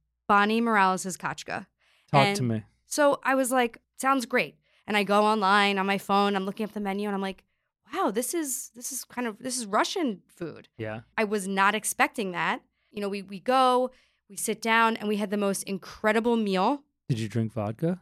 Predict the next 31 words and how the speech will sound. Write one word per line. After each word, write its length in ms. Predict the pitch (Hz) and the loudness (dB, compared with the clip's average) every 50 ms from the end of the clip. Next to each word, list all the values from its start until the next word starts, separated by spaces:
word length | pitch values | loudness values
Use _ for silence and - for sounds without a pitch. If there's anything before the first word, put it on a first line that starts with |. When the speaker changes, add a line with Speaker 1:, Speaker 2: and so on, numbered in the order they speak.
| _ | _
Speaker 1:
Oh, 200 | - 339 370 285 - _ _ _ | 2 2 2 2 0 _ _ _
not 220 | 214 214 240 277 | -2 0 2 2
only 160 | 311 320 320 285 | 2 2 2 2
did 80 | 254 | 2
I 60 | 220 | 2
drink 200 | 190 208 208 202 | 2 0 -2 0
vodka, 260 | - 214 233 - - 202 | 2 2 2 2 0 -2
I 20 | |
did 140 | 196 196 196 | -2 -2 -2
a 40 | 202 | 0
vodka 320 | 175 185 185 190 - 196 | 2 2 2 2 0 -4
flight. 500 | 185 - - 185 175 190 269 - - - - - | -10 -6 -4 -4 -2 -2 -4 -6 -10 -8 -4 -2
Speaker 2:
Ooh. 580 | 123 160 214 262 277 247 123 107 104 113 110 - _ _ | 0 0 0 -2 -2 -4 -2 -2 -4 -6 -8 -14 _ _
Speaker 1:
So 120 | - - 214 | -6 -4 -4
you 100 | 202 202 | -4 -4
can 200 | 202 214 208 190 | -4 -6 -6 -4
have 200 | 196 202 196 180 | -2 -2 -2 -2
different 280 | - 190 - 196 185 | -4 -8 -8 -8 -6
kinds. 300 | - - 214 214 220 202 | -4 -2 -2 -2 -2 -2
They're 140 | - 226 233 | -2 0 0
also 220 | 233 254 247 254 220 | 0 0 -2 -4 -6
infusing 560 | 190 190 - - 185 202 226 220 262 262 254 | -6 -6 -8 -8 -8 -6 -2 -2 -2 0 2
vodkas 460 | 262 262 262 254 - 262 247 247 240 | 2 2 2 2 0 -2 -2 -2 -2
with 260 | 175 180 170 170 - _ _ _ | -6 -8 -10 -10 -12 _ _ _
horseradish, 680 | _ - 208 220 220 - 247 247 247 254 262 262 - - | _ -8 -8 -8 -6 -4 -2 0 0 0 -2 -4 -6 -10
which 160 | 196 - - | -12 -10 -6
goes, 320 | - 185 180 180 175 175 | -6 -4 -4 -6 -6 -8
you 80 | 190 180 | -8 -8
know, 220 | 170 165 170 165 - _ _ _ _ _ _ _ _ _ | -6 -6 -8 -10 -12 _ _ _ _ _ _ _ _ _
amazing 500 | 185 185 190 190 190 180 196 190 185 180 | -12 -8 -6 -6 -4 -4 -4 -6 -6 -6
with 320 | 175 160 - 170 - - | -6 -8 -10 -12 -16 -20